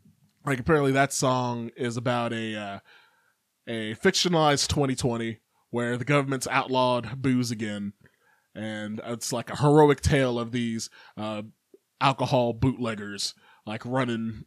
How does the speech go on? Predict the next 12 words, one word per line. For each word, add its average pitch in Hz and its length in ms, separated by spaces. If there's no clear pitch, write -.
<laughs> - 220
like, 127 220
booze 123 320
in, 117 100
like, 110 200
an 117 80
old 113 380
Cadillac 117 400
car 101 220
or 98 40
something. 95 420
Uh, 95 380